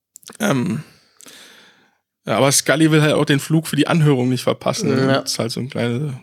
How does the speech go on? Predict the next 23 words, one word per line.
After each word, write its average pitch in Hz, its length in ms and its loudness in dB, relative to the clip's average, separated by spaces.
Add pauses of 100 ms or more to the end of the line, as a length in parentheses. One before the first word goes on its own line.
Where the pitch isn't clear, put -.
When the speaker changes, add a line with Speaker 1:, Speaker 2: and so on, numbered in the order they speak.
(140)
Speaker 1:
Diskussion, 127 640 -2
ja. - 220 -6 (240)
Aber 127 180 4
natürlich 135 480 0
setzt - 280 -2
sich - 160 -6
Mulder 117 300 -4
durch. - 320 -12
Speaker 2:
Natürlich. 120 640 -8 (260)
Und 151 340 0
ja, 156 240 4
und 143 80 0
dann 139 140 0
der 135 120 2
Max, 135 440 0
den 151 160 2
sieht 156 120 -2
man, 147 200 0
wie 147 80 4
der 147 240 4
auf 139 100 -6
Soldaten 139 560 0
zugeht 131 640 -4